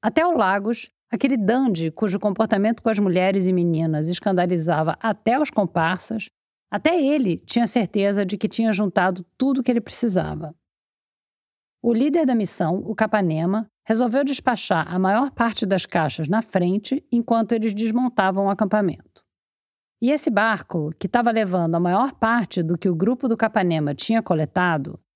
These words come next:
que eram anotações, aparelhos científicos e quatro álbuns de fotos, esse barco naufragou.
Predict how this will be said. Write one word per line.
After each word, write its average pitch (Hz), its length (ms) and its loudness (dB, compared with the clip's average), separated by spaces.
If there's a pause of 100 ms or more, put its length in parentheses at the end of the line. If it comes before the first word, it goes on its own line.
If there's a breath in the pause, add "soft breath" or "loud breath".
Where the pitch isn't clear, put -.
(240)
que 240 100 2
eram 165 240 2
anotações, 190 800 0
aparelhos 165 500 0
científicos 190 880 -2
e 196 60 -2
quatro 233 480 0
álbuns 170 400 0
de 151 80 -2
fotos, 180 720 -4 (640)
esse 240 300 0
barco 190 520 -2 (320)
naufragou. 196 800 0